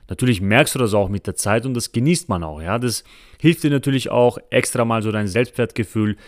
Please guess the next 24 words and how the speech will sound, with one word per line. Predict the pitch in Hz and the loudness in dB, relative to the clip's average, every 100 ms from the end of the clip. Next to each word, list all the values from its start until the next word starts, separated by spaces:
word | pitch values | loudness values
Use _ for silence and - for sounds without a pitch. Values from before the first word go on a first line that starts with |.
| - | -14
mehr | - 104 113 | -2 0 0
zu | 113 92 | -2 0
boosten | 120 143 - 101 | 2 2 -2 -6
quasi, | 95 85 78 | -6 -6 -6
ja. | 85 107 131 _ _ _ - | -4 -4 -6 _ _ _ -4
Und | 110 110 110 | 0 2 2
natürlich | 110 - 170 | 0 2 4
sollte | 147 143 139 | 4 4 4
man | 135 120 | 2 2
sein | 117 117 107 | 4 2 0
Selbstwertgefühl | 87 120 127 131 110 113 120 113 | 0 0 2 -2 -2 -2 0 0
eben | 110 | 0
nicht | 113 - | -2 -2
nur | 110 | -4
auf | - | -2
äußere | 117 - 110 | -4 -2 -4
Faktoren | - 107 - 139 151 | -2 -4 2 2 2
legen, | 139 143 | 2 2
aber | 123 117 | 2 2
ein | 110 | 0
Boost | 95 139 - | 0 -2 -2
ist | 117 - | -6 -4
immer | 143 143 117 | 0 2 4
gut. | 120 107 | 2 0